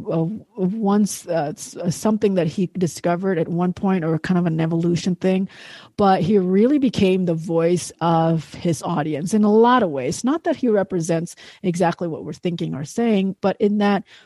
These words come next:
when he's there tasting food, right, exploring things, he is representing our curiosity. Right? A lot of us, if we can, and if we have the time, we would love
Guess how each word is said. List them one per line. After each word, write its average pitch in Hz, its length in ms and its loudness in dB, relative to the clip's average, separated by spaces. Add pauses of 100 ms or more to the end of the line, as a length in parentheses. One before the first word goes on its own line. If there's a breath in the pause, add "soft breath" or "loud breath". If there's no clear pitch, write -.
(140 soft breath)
when 233 260 0
he's 294 380 -2
there 170 340 4 (120)
tasting 180 640 -2 (100)
food, 180 540 2 (280 loud breath)
right, 175 280 2
exploring 180 680 0
things, 214 480 0
he 262 320 2
is 240 240 0
representing 175 920 0
our 160 180 -2
curiosity. - 1040 -4 (400 loud breath)
Right? 190 360 4
A 214 60 4
lot 214 160 4
of 302 100 0
us, 262 300 0 (140)
if 226 200 2
we 233 120 0
can, 214 560 2
and 165 80 0
if 165 60 0
we 170 100 0
have 165 120 2
the 175 80 -4
time, 233 360 -6
we 254 180 -2
would 233 120 -4
love 277 520 2